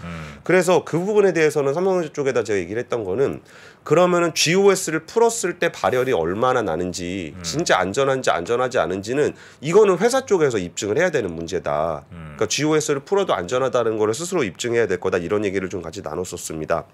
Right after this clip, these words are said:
Speaker 2: 근데 긱벤치에서는 이거를 두고서 어떻게 얘기를 했냐면은,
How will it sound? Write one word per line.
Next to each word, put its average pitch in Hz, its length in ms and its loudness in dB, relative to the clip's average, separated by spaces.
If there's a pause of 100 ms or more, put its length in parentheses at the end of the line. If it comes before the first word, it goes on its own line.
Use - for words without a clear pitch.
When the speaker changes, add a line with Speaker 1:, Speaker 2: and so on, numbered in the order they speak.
(460)
Speaker 2:
근데 180 360 0 (140)
긱벤치에서는 170 1040 0
이거를 147 340 -2
두고서 127 260 -6
어떻게 92 420 -4
얘기를 98 240 -4
했냐면은, 90 500 -4